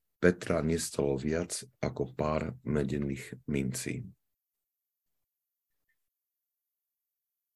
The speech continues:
Toto je, toto je dosť, dosť, e, taká, e, neľahká vec, lebo vlastne, keď, e, začneme sa cvičiť v tejto oblasti a pokúšať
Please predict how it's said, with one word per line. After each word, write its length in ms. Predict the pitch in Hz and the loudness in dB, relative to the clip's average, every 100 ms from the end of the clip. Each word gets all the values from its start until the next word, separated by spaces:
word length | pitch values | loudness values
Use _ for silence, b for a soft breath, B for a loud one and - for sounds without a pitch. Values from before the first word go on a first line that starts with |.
| _ _ _ _ _ _ _ _ _ _ _ _ _ | _ _ _ _ _ _ _ _ _ _ _ _ _
Toto 240 | 131 - 127 | 4 12 12
je, 240 | 95 - - | 12 8 -2
toto 240 | - - | 2 8
je 160 | 92 69 | 8 6
dosť, 580 | 64 - 113 104 - - - - | 0 2 8 8 6 -6 -16 -6
dosť, 420 | 90 104 101 - - | 0 2 0 -2 0
e, 20 | 87 85 82 80 78 _ - _ _ 98 | 2 4 2 -2 -8 _ -18 _ _ -6
taká, 400 | 92 80 80 78 | -2 2 2 0
e, 40 | 80 - _ _ _ _ _ _ _ _ _ _ - - - - - | -4 -14 _ _ _ _ _ _ _ _ _ _ -8 -6 -4 -2 6
neľahká 520 | 139 113 85 - 87 | 10 10 8 4 4
vec, 240 | 82 92 - | 6 4 2
lebo 320 | 78 80 85 - | 2 2 0 -2
vlastne, 560 | 87 - 87 82 82 - _ - | -2 0 2 2 2 -4 _ -4
keď, 240 | 90 - | -2 -4
e, 40 | - - _ _ _ - - - - - 104 | -14 -18 _ _ _ -12 -8 -6 -8 -2 2
začneme 380 | 117 - 123 | 4 8 8
sa 160 | 107 - | 8 2
cvičiť 560 | - - 117 123 127 - | 0 2 2 2 -2 4
v 20 | |
tejto 300 | 127 123 98 | 4 6 4
oblasti 720 | 62 71 73 - - 98 98 | 4 2 0 -6 2 4 4
a 160 | 73 80 | 2 -4
pokúšať 720 | - 87 90 - - - | 0 0 0 -2 -2 -2